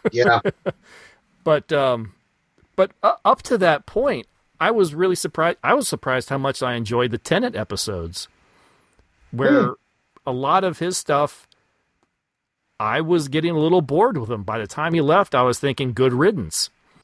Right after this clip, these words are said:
Speaker 1: I don't know that I was quite that far, but yeah, when he's like, "I don't wanna go," I'm like, "Yeah, I want you to go."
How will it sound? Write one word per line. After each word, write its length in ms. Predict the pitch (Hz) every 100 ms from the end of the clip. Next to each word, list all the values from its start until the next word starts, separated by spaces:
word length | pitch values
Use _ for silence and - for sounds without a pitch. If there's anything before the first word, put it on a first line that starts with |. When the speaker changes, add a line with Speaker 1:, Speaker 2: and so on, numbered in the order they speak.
| -
Speaker 1:
I 80 | 196
don't 100 | 220
know 160 | 214
that 60 | 190
I 40 | 196
was 140 | 165
quite 420 | - 185 160 107
that 280 | 143 170 -
far, 400 | 190 180 185 175 139
but 220 | 139 120
yeah, 300 | 139 131 113
when 160 | 131 127
he's 260 | 143 147
like, 260 | 180 165 -
"I 140 | 175 220
don't 160 | 233
wanna 200 | 226 226
go," 260 | 208 240 226
I'm 100 | 202
like, 280 | 196 180 180
"Yeah, 380 | 185 196 190 180
I 100 | 170
want 260 | 170 156 143
you 80 | 139
to 120 | 123
go." 220 | 110 -